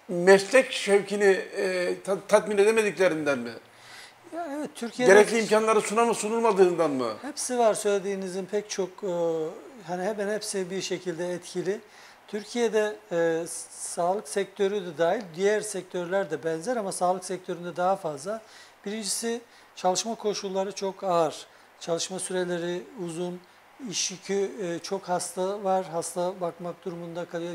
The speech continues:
Speaker 2: ha-, iş yoğunluğu fazla. E, şiddet, sağlık çalışanına yönelik şiddet önemli bir sorun.
Speaker 1: O son zamanda arttı, artış da
Speaker 2: Çal-, e,
Speaker 1: gösterdi.
Speaker 2: e, bir başka nokta çalış-, emeğinin karşılığını, e, alamamak var. Çalışan kişi yeterince, e,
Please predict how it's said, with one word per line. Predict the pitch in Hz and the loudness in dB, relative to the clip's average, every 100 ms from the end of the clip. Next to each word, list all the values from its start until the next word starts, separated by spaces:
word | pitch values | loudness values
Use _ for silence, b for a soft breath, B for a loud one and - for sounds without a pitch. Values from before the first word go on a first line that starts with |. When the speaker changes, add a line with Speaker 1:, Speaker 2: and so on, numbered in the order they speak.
| 170 | -8
Speaker 2:
ha-, | 156 240 | -10 -6
iş | - - | -4 -4
yoğunluğu | 196 180 175 170 | -2 -2 -4 -8
fazla. | 156 160 156 143 170 180 b b b b - | -6 -4 -4 -4 -6 -6 b b b b -8
E, | 175 170 | -6 -4
şiddet, | - 190 175 220 214 | -6 -8 0 0 0
sağlık | - - - 170 185 | -10 -14 -2 0 0
çalışanına | 190 185 175 180 170 175 | -2 -4 -4 -6 -6 -6
yönelik | 170 165 170 165 | -4 -4 -6 -8
şiddet | - 170 151 175 208 | -8 -8 -6 -6 -6
önemli | 185 170 170 165 | -8 -6 -8 -8
bir | 175 | -10
sorun. | - 175 | -8 -2
Speaker 1:
O | 170 | 0
son | - 202 220 | 2 2 6
zamanda | 190 185 175 233 | 6 6 8 8
arttı, | - 165 - 185 156 98 - | 8 4 4 8 8 8 0
artış | - 151 190 | -2 0 4
da | |
Speaker 2:
Çal-, | 190 | 4
e, | |
Speaker 1:
gösterdi. | 156 - 131 - 208 | 4 4 2 2 0
Speaker 2:
e, | 170 165 180 | -2 -2 -6
bir | 190 | -2
başka | 190 202 - | 0 0 0
nokta | 208 208 - 208 | -6 -6 -4 -4
çalış-, | 202 190 190 185 - 254 233 | -2 -4 -4 -4 -6 -8 -6
emeğinin | 185 190 202 233 | -4 -4 -4 -6
karşılığını, | 226 196 185 - 190 190 185 190 185 b b b _ | -2 0 0 -2 -2 -2 0 -4 -8 b b b _
e, | 165 160 - - | -6 -6 -4 0
alamamak | 180 196 190 190 190 180 | 4 6 4 2 0 0
var. | 196 202 - b b | 2 2 -2 b b
Çalışan | - 180 175 196 196 | -2 -2 0 -4 -4
kişi | 185 190 165 196 | -6 -8 -8 -6
yeterince, | 190 180 170 180 190 180 190 190 - b b _ | -4 -6 -4 -6 -4 -2 -2 -2 -8 b b _
e, | 175 165 | -4 -2